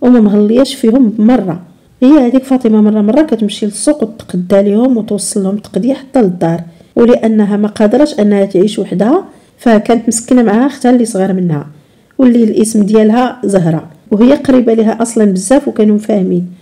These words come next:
وكيعاودوا لبعضياتهم كلشي.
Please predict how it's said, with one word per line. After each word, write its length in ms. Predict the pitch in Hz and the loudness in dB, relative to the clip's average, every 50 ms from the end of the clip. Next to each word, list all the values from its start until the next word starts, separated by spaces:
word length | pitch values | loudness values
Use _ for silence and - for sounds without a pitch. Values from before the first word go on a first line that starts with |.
| _ _ _ _ _ _ _ | _ _ _ _ _ _ _
وكيعاودوا 600 | - 240 233 - 233 208 180 202 208 208 190 226 | -2 -2 0 2 2 4 4 4 2 2 2 0
لبعضياتهم 680 | 208 190 175 185 180 208 208 208 202 196 190 - 226 226 | 0 2 0 0 0 0 0 0 -2 -4 -4 -4 -4 -4
كلشي. 480 | 226 - 240 208 185 180 - - - | -2 0 0 0 0 -2 -6 -12 -16